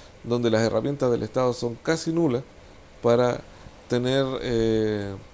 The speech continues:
la regulación entre trabajador, empleador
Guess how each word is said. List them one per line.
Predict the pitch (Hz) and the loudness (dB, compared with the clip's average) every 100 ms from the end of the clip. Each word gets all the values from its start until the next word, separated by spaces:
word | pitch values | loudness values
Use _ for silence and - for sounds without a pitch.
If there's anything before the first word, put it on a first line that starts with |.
| - | -4
la | 110 | 0
regulación | 110 123 131 131 127 147 156 170 - - - - - | 2 2 2 0 -2 -2 -2 -2 -10 -20 -20 -8 0
entre | 156 156 156 160 170 - - - - | 0 0 0 0 -2 -12 -20 -20 -2
trabajador, | 131 135 139 147 156 165 165 - - - - - | 2 2 2 4 6 4 2 -6 -20 -20 -20 -12
empleador | 135 135 131 143 147 170 | -6 -6 0 4 6 4